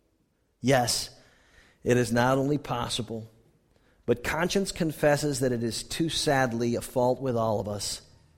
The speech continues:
that we suffer him to be a wayfaring man, tarrying but for a night. He whom we should make an abiding tenant of our memories is but a visitor therein.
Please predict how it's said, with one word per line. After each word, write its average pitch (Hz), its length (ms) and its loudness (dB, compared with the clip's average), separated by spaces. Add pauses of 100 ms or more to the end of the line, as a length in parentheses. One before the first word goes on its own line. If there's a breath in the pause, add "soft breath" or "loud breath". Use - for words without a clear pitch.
(400 soft breath)
that 123 120 2
we 123 100 2
suffer 190 460 2
him 160 280 2
to 147 120 -2
be 135 160 0
a 127 80 4
wayfaring 156 920 2
man, 117 460 0 (500 soft breath)
tarrying 175 720 4
but 147 240 2
for 139 200 2
a 135 80 4
night. 120 380 0 (1400 soft breath)
He 233 440 4
whom 208 840 6 (360 loud breath)
we 185 320 4
should 170 320 2
make 156 380 4
an 143 100 4
abiding 147 640 2 (100)
tenant 160 380 2 (100)
of 120 140 -2
our 131 120 4
memories 113 800 0 (680 soft breath)
is 117 220 0
but 110 220 2
a 104 40 2
visitor 98 540 0
therein. 95 540 -2